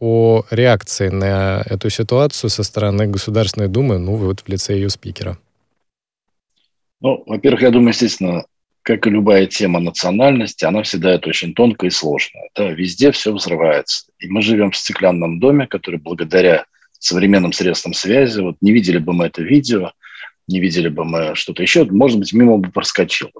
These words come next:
Speaker 2: Да? То есть все это в-, выплывает на поверхность. И любые национальные вопросы, они, во-первых, в первую очередь, очень тонки. Да? То есть быстрое решение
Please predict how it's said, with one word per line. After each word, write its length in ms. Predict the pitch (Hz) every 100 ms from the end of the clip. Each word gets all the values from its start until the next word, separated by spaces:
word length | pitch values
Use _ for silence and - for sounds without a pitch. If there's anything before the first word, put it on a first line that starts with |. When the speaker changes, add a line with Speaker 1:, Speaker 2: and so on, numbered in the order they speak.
| -
Speaker 2:
Да? 120 | -
То 100 | -
есть 120 | 71
все 260 | - 139 135
это 180 | -
в-, 360 | 85 82 92 82
выплывает 440 | 92 95 110 92 90
на 80 |
поверхность. 720 | 80 85 113 165 - 131 - - - - - - _ _
И 180 | 95 101
любые 260 | 113 123 127
национальные 600 | 117 117 113 107 104 104
вопросы, 400 | 110 147 156 95
они, 140 | 127
во-первых, 300 | 101 113 110
в 20 |
первую 180 | - 117
очередь, 240 | 104 - 92
очень 240 | 98 101
тонки. 460 | 92 101 104 - -
Да? 140 | 98 110
То 120 | 80
есть 100 | 73
быстрое 440 | 110 135 - 104 101
решение 640 | 110 - 160 151 131